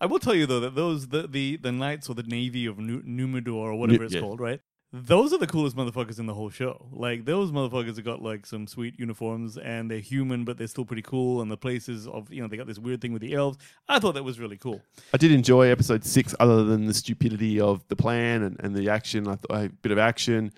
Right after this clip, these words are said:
Speaker 2: I didn't, it didn't skimp on, it was as bloodthirsty as this show's gonna get. You know, we saw people being stabbed and black bile kind of bubbling out of them. There was one dude who got stabbed really slow and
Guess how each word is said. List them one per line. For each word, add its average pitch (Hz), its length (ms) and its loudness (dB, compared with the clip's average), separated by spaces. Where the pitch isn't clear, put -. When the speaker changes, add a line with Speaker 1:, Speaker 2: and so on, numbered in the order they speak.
Speaker 2:
I 117 80 4
didn't, 131 280 2
it 123 100 0
didn't 143 180 0
skimp - 420 2
on, 123 380 6
it 123 80 2
was 131 180 6
as 131 180 2
bloodthirsty 131 540 2
as - 80 0
this 117 140 0
show's 110 260 2
gonna 98 160 -4
get. 98 400 -4
You 107 80 -6
know, - 20 -2
we 101 60 -4
saw 104 140 -2
people 101 160 4
being 98 180 -8
stabbed 104 560 2
and 98 140 -8
black 90 320 -6
bile 95 380 0
kind 101 240 -10
of 104 160 -10
bubbling 104 300 2
out 107 140 4
of 104 60 4
them. 101 60 0
There 98 60 -2
was 90 100 -4
one 110 160 0
dude 101 140 0
who 104 80 0
got 90 80 -2
stabbed 98 240 0
really 101 240 -2
slow 113 840 0
and 95 280 -6